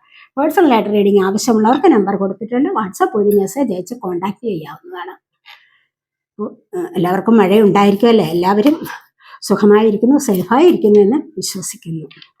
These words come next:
ഇവിടെയും നല്ല മഴയാണ്. ഞാൻ ആലപ്പുഴ നിന്നും തൃശ്ശൂർ എത്തിയിരിക്കുകയാണ്. അപ്പോ,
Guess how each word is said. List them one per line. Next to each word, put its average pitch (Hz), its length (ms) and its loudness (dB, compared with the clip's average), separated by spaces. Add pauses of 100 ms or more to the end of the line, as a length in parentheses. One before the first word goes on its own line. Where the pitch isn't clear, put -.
(400)
ഇവിടെയും 190 320 2
നല്ല 196 240 2
മഴയാണ്. 190 380 0
ഞാൻ 185 220 0
ആലപ്പുഴ 208 400 0
നിന്നും 220 300 0
തൃശ്ശൂർ 233 300 -6
എത്തിയിരിക്കുകയാണ്. 185 920 0 (640)
അപ്പോ, 214 220 -6